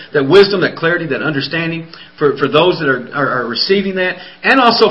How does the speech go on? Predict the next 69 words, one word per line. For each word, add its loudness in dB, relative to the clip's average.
for 0
us, -2
that -10
God, 0
just -4
as -8
Paul, -2
uh, -10
prayed 2
in, -8
in, -10
uh, -6
Ephesians -4
chapter -4
six, -6
that 0
we 2
would 2
have -2
utterance -4
to -2
open -2
our -2
mouth 0
boldly 0
to -4
make -6
known -6
the -6
mystery -4
of -8
the -14
gospel, 0
that 0
it 0
would -8
come 0
forth -6
with -8
clarity, 0
and -6
it -8
would -10
be -8
intelligible, -2
and -8
people -6
would -4
be 0
able -2
to, -8
to -14
comprehend -2
it. -8
And 2
don't 0
forget, -2
we 0
always 2
come -2
together 0
and -4
we -8
pray 0
for -10
those -4
that -8
are -10
sick -2